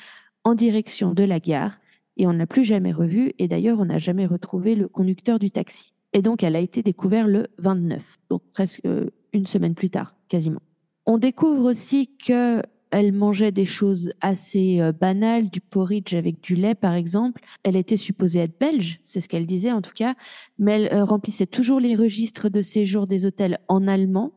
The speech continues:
alors toujours avec des données qui étaient fausses. Et en fait, elle, elle donnait des noms d'administration belge en allemand et en, en fait, on découvre que ce sont des administrations qui n'existent pas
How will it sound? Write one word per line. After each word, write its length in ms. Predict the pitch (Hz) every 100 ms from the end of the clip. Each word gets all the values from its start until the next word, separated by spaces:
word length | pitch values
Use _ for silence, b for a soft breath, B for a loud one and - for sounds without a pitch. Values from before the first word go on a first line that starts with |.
| _ _
alors 240 | 175 170 -
toujours 360 | - 190 202
avec 260 | 175 170 -
des 100 | 175
données 300 | 185 175 185
qui 160 | -
étaient 180 | 165 -
fausses. 440 | 156 233 269 - - b _
Et 140 | 180
en 80 | 185
fait, 240 | 214 269
elle, 180 | 208 180 -
elle 200 | 185 175
donnait 440 | 214 214 247 254
des 160 | 196 185
noms 500 | 190 214 233 233 233 175
d'administration 1080 | 190 185 208 214 - - 202 - - 202 196 _ -
belge 460 | 214 262 175 165 - _
en 200 | 208 214 208
allemand 500 | 208 202 226 269 - _ -
et 240 | 196 -
en, 120 | 160 151 _ -
en 80 |
fait, 240 | 175 226 185
on 60 |
découvre 260 | 170 165 226
que 80 | 196
ce 80 | -
sont 80 | 175
des 140 | 165
administrations 640 | 175 185 185 180 185 -
qui 160 | 190 -
n'existent 600 | 185 214 190 208 - -
pas 360 | 175 190 180